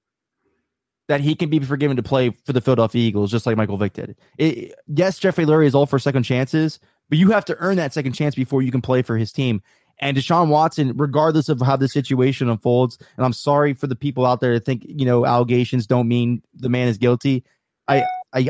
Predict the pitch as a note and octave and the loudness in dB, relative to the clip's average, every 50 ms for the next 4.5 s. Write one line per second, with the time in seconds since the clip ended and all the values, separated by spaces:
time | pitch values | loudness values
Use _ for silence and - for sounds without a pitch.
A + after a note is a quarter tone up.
0 | B2 C#3 D3+ D#3 D3 - - D#3 D3 D3 B2+ A#2+ - - C3 C3+ C#3+ C#3+ - - | -2 -2 -4 -4 -4 -2 -2 -2 0 0 -2 -2 -2 -2 0 0 0 -2 -2 -2
1 | C3+ A#2+ A#2+ A2+ - - C#3+ C3 C3 C#3 B2+ B2+ A2+ - C3 B2+ A#2+ - B2+ B2+ | 0 0 0 -2 -4 -4 -4 -2 -2 -2 -2 -2 0 0 0 0 2 2 2 2
2 | A#2+ A2 - B2+ A#2+ A#2+ A#2 - - A#2+ A2 A2+ A2+ A2 G#2 G2+ F#2+ A2+ G#2 G2+ | 2 2 0 0 2 2 2 2 0 2 2 2 2 0 -2 -2 -2 -4 -2 0
3 | A2+ G#2+ G#2+ G#2 - - G#2+ G#2+ G#2 F#2+ F#2+ F#2+ - _ _ _ - A#2 A2+ G#2+ | 0 0 0 0 -2 -4 -2 -2 -2 -4 -6 -8 -12 _ _ _ -2 0 0 0
4 | A2 A2 G#2+ F#2+ - - - - - | 0 0 -2 -2 -6 -12 -20 -20 -20